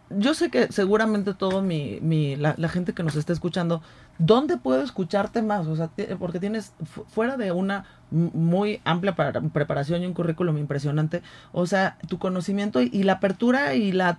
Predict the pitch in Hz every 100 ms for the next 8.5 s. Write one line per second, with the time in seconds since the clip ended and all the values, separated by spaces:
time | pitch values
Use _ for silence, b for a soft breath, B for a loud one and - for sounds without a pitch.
0 | - 165 180 - - - - 214 196 180
1 | 185 185 247 269 - 196 160 175 175 185
2 | 170 151 151 156 135 B B B - 190
3 | 202 196 220 233 190 196 196 170 185 196
4 | - 214 214 - _ 135 143 147 156 254
5 | 220 160 127 143 170 180 214 190 160 160
6 | 139 135 - 160 151 151 170 170 190 -
7 | 208 180 175 170 160 196 190 208 - 175
8 | 170 170 175 170